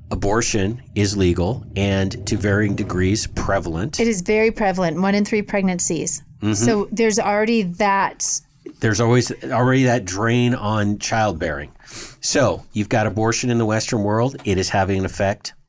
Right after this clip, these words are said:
Speaker 1: on birth rates because birth rates are measured as live births. Also, and again, we're not gonna dwell on this topic because it's divisive and we'd like to have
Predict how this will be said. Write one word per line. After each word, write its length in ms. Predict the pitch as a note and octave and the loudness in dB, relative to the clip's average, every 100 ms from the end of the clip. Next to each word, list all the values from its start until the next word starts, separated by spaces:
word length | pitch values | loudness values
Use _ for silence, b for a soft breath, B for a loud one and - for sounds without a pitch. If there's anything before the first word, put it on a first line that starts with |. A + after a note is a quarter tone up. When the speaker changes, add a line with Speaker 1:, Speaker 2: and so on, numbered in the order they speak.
| - | -4
Speaker 1:
on 180 | G#2 | -2
birth 300 | G2+ F3+ G3+ | 0 -2 -2
rates 420 | D2 C#2+ - - - - | -6 -12 -10 -10 -10 -8
because 340 | F#2+ G2+ F#2 | -6 -4 -4
birth 300 | - G2 - | -4 -4 -2
rates 300 | G2 F#2+ - - | -2 0 -2 -6
are 100 | G2 | -4
measured 420 | F2 E2+ D#2+ F2 | -2 -2 -2 -4
as 380 | D#2+ F2 E2 D#2+ - b | -4 -6 -4 -6 -8 b
live 500 | E2 F2+ G#2 G2 D#2+ | -4 -2 0 -2 -6
births. 500 | C2+ - - - - - B B B B B B _ | -10 -12 -10 -10 -10 -12 B B B B B B _
Also, 640 | B2 F#3 F#3 G#2 E2 F#2 - | 0 2 0 0 0 0 0
and 180 | G#2+ G#2+ | 0 0
again, 280 | F2+ G2+ | 2 2
we're 140 | G#2+ G2+ | 2 2
not 160 | G2+ | 0
gonna 160 | G#2 G2 | 0 -2
dwell 280 | F2+ G2+ G2 | 0 2 2
on 160 | F2+ F2+ | 2 0
this 160 | A#2 | -2
topic 400 | - E2 D#2 F#2 | -2 -2 -2 -4
because 320 | - - F2 | -6 -4 -2
it's 340 | F2 E2 - - - | -2 -2 -4 -6 -8
divisive 600 | G2+ E2+ D#2+ D#2+ - G2+ | -6 -2 -2 -2 -2 -2
and 160 | G2 E2+ | -2 -2
we'd 160 | E2+ | -2
like 220 | F2 F2+ - | 0 -2 -4
to 120 | E2 | -6
have 360 | F#2+ F2 E2 | -2 -2 -4